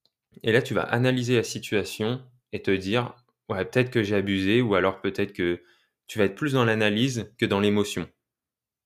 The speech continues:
Mais du coup, c'est utile d'avoir l'émotion, mais c'est qu'un pic. Ensuite, ça passe dans le cerveau analytique et c'est beaucoup plus calme.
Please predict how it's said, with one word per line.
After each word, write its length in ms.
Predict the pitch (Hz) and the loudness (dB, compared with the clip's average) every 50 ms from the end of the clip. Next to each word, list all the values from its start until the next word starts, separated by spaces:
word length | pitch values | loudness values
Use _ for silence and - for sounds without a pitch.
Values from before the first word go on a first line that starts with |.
| _ _ _ - | _ _ _ -6
Mais 100 | 104 101 | -4 -2
du 140 | 95 98 98 | -2 -4 -4
coup, 180 | - 143 156 | -4 -4 -4
c'est 380 | 151 - - - 90 87 - _ _ - | -4 -2 -2 -2 -2 -2 -4 _ _ -6
utile 480 | 120 120 - - - 139 127 113 - 101 | -6 -6 -6 -4 -2 -2 -2 -2 -4 -8
d'avoir 540 | 101 90 - 92 87 95 92 95 101 98 | -12 -12 -8 -2 0 0 2 2 0 -2
l'émotion, 600 | 95 95 92 92 92 90 - - 117 127 147 156 - _ _ | 0 0 0 -2 -2 -4 -4 -4 -4 -4 -4 -6 -12 _ _
mais 400 | 98 98 98 110 123 139 160 - _ _ _ _ _ _ _ _ _ _ - | -6 -4 -2 0 0 0 -2 -6 _ _ _ _ _ _ _ _ _ _ -12
c'est 180 | - - 117 | -8 -6 -2
qu'un 160 | 117 127 120 | 0 0 0
pic. 440 | 120 120 113 101 - - - - - _ | 0 -2 -4 -6 -8 -10 -16 -20 -20 _
Ensuite, 640 | - - 90 - - - 113 113 113 - - - _ _ _ _ | -12 -10 -10 -8 -6 -6 -6 -6 -6 -10 -16 -18 _ _ _ _
ça 200 | - - 95 92 | -8 -6 -4 0
passe 300 | - 101 104 107 - - | 2 2 2 0 -2 -2
dans 100 | 101 95 | -2 -2
le 60 | 90 | -2
cerveau 340 | - - 95 87 90 90 92 | -2 -2 -4 -2 0 0 0
analytique 640 | 90 90 90 87 87 87 85 - - 107 107 - - | 0 0 -2 -2 -4 -6 -10 -10 -10 -10 -8 -6 -6
et 100 | 95 90 | -6 -4
c'est 120 | - - | -4 -6
beaucoup 300 | 90 85 95 95 - 95 | -6 -4 -6 -6 -6 -8
plus 160 | - - 104 | -8 -8 -6
calme. 320 | 101 - 90 80 80 78 | -2 0 0 0 -2 -6